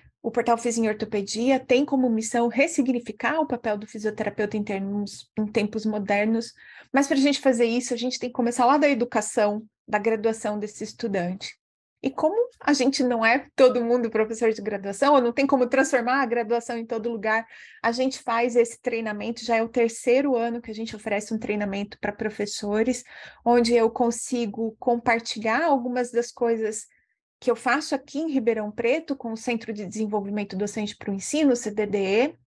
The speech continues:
onde eu faço parte do núcleo de facilitadores. E esse ano não vai ser diferente, a gente acabou de fazer uma oficina de portfólio e outra de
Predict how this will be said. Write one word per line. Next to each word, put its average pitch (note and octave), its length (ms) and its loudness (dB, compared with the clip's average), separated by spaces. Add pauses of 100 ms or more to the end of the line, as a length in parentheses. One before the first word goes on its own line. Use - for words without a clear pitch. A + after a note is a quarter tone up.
onde G#3 220 -4
eu G#3+ 40 -12
faço - 400 -8 (100)
parte A3 320 0
do G#3 140 -2
núcleo A3 460 0
de G3 120 -8
facilitadores. G#3 1080 -2 (540)
E C4 80 4
esse B3+ 260 6
ano B3+ 160 6
não A#3+ 140 2
vai A#3 100 2
ser A#3 160 -2
diferente, B3+ 500 -4
a A#3+ 40 0
gente B3 180 -4
acabou A#3 340 -2
de E4 120 -10
fazer A3+ 260 0
uma A3 140 -2
oficina G#3+ 680 -4 (500)
de A3 140 -2
portfólio A#3 920 0
e A3+ 120 2
outra A3 380 2
de G3 500 -6